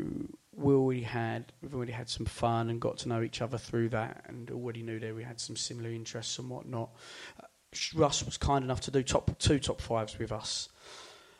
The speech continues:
You'll probably already know what they are. If not, I'm just gonna let Russ, uh, introduce them very shortly.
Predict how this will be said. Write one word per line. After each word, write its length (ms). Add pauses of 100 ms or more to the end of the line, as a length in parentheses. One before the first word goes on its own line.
(1120)
You'll 220
probably 500
already 240
know 180
what 200
they 200
are. 300
If 220
not, 260
I'm 80
just 180
gonna 140
let 200
Russ, 440
uh, 180
introduce 600
them 120
very 220
shortly. 600